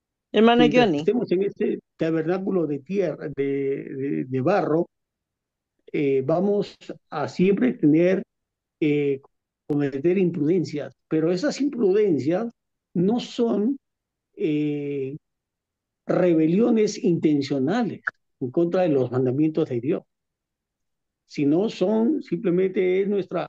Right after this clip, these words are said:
Speaker 2: nuestras naturalezas como seres humanos. Una cosa es ser un ser huma-, una cosa es ser humano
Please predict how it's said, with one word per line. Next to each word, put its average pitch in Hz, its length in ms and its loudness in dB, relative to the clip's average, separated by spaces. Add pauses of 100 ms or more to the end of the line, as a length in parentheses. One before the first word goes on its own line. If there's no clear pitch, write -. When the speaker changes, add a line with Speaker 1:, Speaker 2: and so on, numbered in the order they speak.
(560)
Speaker 2:
nuestras 156 480 -2
naturalezas 151 800 0
como 151 260 -6
seres 151 380 -4
humanos. 269 500 -2 (600)
Una 220 280 0
cosa 254 300 0
es - 220 -2 (1000)
ser 214 300 0 (320)
un 196 200 2
ser 208 180 2
huma-, 208 320 2
una 226 220 2
cosa - 300 -2 (220)
es 240 160 -4
ser 214 200 2
humano 254 580 2